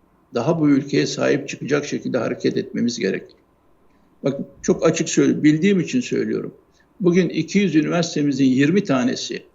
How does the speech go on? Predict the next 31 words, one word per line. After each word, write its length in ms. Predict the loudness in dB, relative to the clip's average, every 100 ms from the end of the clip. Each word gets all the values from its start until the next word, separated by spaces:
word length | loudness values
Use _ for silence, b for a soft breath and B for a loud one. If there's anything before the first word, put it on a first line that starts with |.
| _ _ _ _ _ _
Türkiye'nin 560 | 0 2 0 2 2 -2
hak 320 | -4 -2 -2
ve 40 |
hukukunu 580 | -2 -2 -2 -2 -2 -6
savunmak 520 | -4 -2 0 -2 -4
için, 320 | -6 -6 -6 -8 _ _ _ _ _ _
tamam 260 | 0 2 2
mı, 100 | 0
öne 240 | 2 2 2
çıksa 580 | 0 -2 0 -2 -4 -16 _ -2
ki 340 | 2 2 -2 -16 _ _
ne 140 | 0 4
yök 300 | 6 4 2
buna 220 | 0 0
bir 60 | -2
şey 300 | -2 -2 0
der, 280 | -2 -2 -2
ne 100 | 0 2
hükümet 540 | 0 0 2 0 -2
bir 60 | -6
şey 300 | 0 0 2
der, 280 | 2 0 -8 -20 _
tam 220 | 0 0
tersine 360 | 2 0 0 -2
her 200 | 0 0
yönden 420 | 0 -2 -2 -2
desin. 320 | -4 -6 -12 -16 _ _ 2
Öğrencileri 640 | 4 4 2 2 4 4
o 120 | 2
şekilde 400 | -2 -4 -2 -2
yetiştirse, 840 | -2 -2 -6 -6 -6 -2 -2 -2